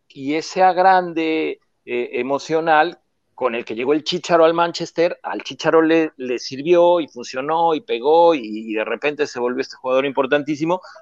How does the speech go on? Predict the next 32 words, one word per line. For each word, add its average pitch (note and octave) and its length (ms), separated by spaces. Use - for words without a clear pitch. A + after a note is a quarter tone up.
a B2+ 100
Lainez D#3+ 520
no E3+ 180
le F3+ 80
alcanzó, F3 520
¿no? C3 280
Y A#2+ 100
entonces C3+ 500
llegan D#3 340
los, E3+ 300
los B2+ 180
entrenadores D#3 720
y, A#2+ 320
y B2 180
empieza C#3 440
a - 20
dejar A2+ 280
de A2 60
ser B2+ 200
titular E3 520
y B2+ 80
empieza A#2 340
a - 20
dejar B2 480
de B2 100
tener B2 320
actuaciones F3 760
y G2 40
se A2+ 100
empieza A2 340
a A#2 40
lastimar E3+ 680